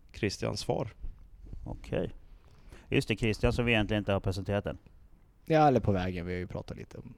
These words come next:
Speaker 3: vem jag är.
Speaker 2: Ja, vi, vi, ja, men i podden har vi inte sagt att det är du som är Christian Klackner.
Speaker 3: Jo, jag tror du frågade. Och så du Christian,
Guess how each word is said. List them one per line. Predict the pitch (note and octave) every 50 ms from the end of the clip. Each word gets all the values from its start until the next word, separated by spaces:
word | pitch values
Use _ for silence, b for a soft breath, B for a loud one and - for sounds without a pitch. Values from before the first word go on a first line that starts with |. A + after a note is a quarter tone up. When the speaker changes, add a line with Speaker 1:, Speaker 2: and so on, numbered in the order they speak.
| - -
Speaker 3:
vem | - - A2+
jag | - -
är. | - - - - - - - - - - - - - - -
Speaker 2:
Ja, | - E3 -
vi, | A#2+ B2 - A#2+
vi, | E3
ja, | G3 C3+
men | C#3+ G3+ C#3+ D3 D#3+ D#3+
i | D#3 - A3
podden | - D3+ A#3 F#3+ D3 F3 F3
har | F3 F3+
vi | E3+ F3
inte | C#3+ -
sagt | - - C3 A#2 A2+ A2+
att | A#2+ A2
det | - A#2
är | A2
du | A2 A2 G#2+
som | A2 A#2
är | G#2 G#2
Christian | A2 G#2+ G2+ - - G#2+ G#2
Klackner. | - F#2+ F#2 F#2 - A2 - - - - - - - - -
Speaker 3:
Jo, | - D3+ E3+ A#3 D#4 E4
jag | D4 A#3
tror | - A#3 D#4
du | D#4+ C4+
frågade. | - - C3+ G#3 B3+ A3+
Och | D#3+ C#3
så | G#3
du | G#3+ G3+ A#3 A3
Christian, | - - - - - A2 G2 F2